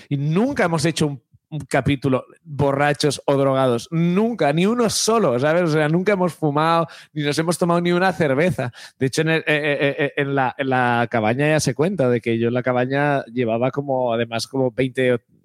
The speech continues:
veinte y pico días sin beber. O sea, estaba haciendo un, un, una etapa de, de abstemio total y,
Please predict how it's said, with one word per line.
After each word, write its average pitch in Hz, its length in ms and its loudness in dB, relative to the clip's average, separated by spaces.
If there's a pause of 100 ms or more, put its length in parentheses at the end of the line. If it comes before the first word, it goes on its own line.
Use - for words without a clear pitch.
(200)
veinte 107 320 -6
y - 20 -16
pico 147 220 2
días 143 200 2
sin 143 180 -2
beber. 131 340 2
O 113 40 -6
sea, 113 100 -14
estaba 123 240 -2
haciendo 135 420 0 (380)
un, 139 260 -10
un, 143 380 0
una 147 260 0
etapa 143 340 0
de, 147 260 2
de 135 260 0
abstemio 135 520 0
total 139 500 2
y, 131 100 0